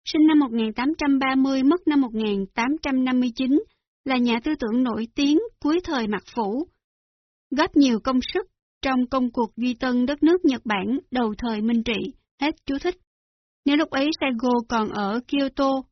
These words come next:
hay Edo, hẳn ông cũng đã bị Mạc Phủ giết. Có thể nói thời đại đã cứu sống ông. Sau khi trở về từ đảo Okinoerabu, Saigo bôn ba khắp nơi để hoạt động, hướng đến Minh Trị Duy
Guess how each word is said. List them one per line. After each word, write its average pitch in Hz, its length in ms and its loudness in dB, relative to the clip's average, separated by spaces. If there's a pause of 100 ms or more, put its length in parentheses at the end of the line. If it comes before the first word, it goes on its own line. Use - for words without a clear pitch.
(300)
hay 247 300 0
Edo, 240 420 0 (340)
hẳn 208 100 -2 (100)
ông 262 280 0 (120)
cũng 226 240 -2
đã 247 140 -2
bị 214 180 -2
Mạc 208 200 -4 (120)
Phủ 233 260 -6
giết. 349 200 2 (680)
Có 370 80 0
thể 247 140 0
nói 269 340 2 (100)
thời 262 180 -4
đại 202 240 -4
đã 220 100 -4 (100)
cứu 302 180 0
sống 320 260 -2
ông. 294 220 2 (360)
Sau 277 220 -2
khi 254 100 -2
trở 208 240 -6
về 220 280 -2 (120)
từ 233 120 -2 (140)
đảo 202 360 -6
Okinoerabu, 247 2250 -2 (300)
Saigo 311 360 2
bôn 294 240 2
ba 294 160 2
khắp 392 240 -8
nơi 294 300 4
để 220 360 -4
hoạt 226 200 -2
động, 202 300 -2 (340)
hướng 294 160 0
đến 277 240 0 (140)
Minh 247 320 6
Trị 208 200 -2 (140)
Duy 233 220 -2